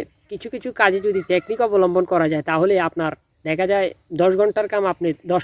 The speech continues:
মিনিটে করে ফেলতে পারবেন, এটা সম্ভব যদি একটু টেকনিক অবলম্বন করা যায়। এখানে তারা সেই টেকনিকটাই অবলম্বন করছে, মানে ডাইরেক্ট ঢালতেছে আর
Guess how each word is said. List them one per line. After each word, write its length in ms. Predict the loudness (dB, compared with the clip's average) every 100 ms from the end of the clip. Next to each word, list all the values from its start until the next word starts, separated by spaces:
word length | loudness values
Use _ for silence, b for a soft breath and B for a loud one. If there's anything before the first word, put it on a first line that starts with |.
| 0
মিনিটে 240 | 0 2 0
করে 120 | -2 -4
ফেলতে 200 | -8 -10
পারবেন, 200 | -12 -14 -14
এটা 120 | -12 -2
সম্ভব 260 | -2 0 -4 b b b b
যদি 160 | 2 4 2
একটু 160 | 0 -6
টেকনিক 280 | -4 -2 -2 -2
অবলম্বন 360 | -2 -4 -6 -10 -10
করা 120 | -10 -2
যায়। 100 | 2 2
এখানে 200 | 2 0 -2 0
তারা 160 | 2 2 2
সেই 140 | 2 2
টেকনিকটাই 460 | -2 -6 -2 0 2
অবলম্বন 400 | 2 -2 -2 -4 -4
করছে, 260 | -4 -4 -6 b b b b b b _
মানে 120 | -2 2
ডাইরেক্ট 240 | 2 2 2
ঢালতেছে 340 | -2 -2 0
আর 60 | 0